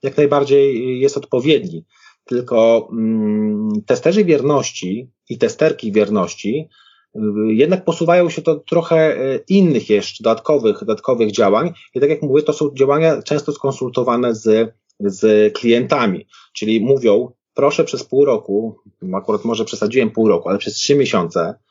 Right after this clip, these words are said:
nie uprawiać seksu ze swoim mężem, proszę być dla niego najgorszą, jaką można tylko być w domu, robić awantury o wszystko, niech on z tego domu będzie chciał aż wychodzić, wtedy, y, przyjdzie to taka, będzie jakaś okazja, w której, mm, nasza koleżanka,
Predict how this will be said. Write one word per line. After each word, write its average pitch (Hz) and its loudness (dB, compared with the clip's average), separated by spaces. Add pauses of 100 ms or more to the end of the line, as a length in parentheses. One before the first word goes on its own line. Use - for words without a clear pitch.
(140)
nie 127 0
uprawiać 147 0
seksu 139 -2
ze 123 -2
swoim 135 0
mężem, 110 0 (420)
proszę 143 0
być 143 0
dla 147 2
niego 147 2
najgorszą, 151 2
jaką 135 0
można 147 -2
tylko 143 -2
być 98 0
w 104 -14
domu, 104 0 (300)
robić 160 0
awantury 165 2
o 143 2
wszystko, 107 -2
niech 139 -4
on 156 -2
z - -10
tego 147 2
domu 165 2
będzie 156 -2
chciał 151 2
aż 101 -2
wychodzić, 101 -2 (380)
wtedy, 170 0
y, 120 2
przyjdzie 143 2
to - -20
taka, 135 0
będzie 139 2
jakaś 131 -2
okazja, 127 0
w - -10
której, 113 2 (140)
mm, 107 0
nasza 117 -2
koleżanka, 113 0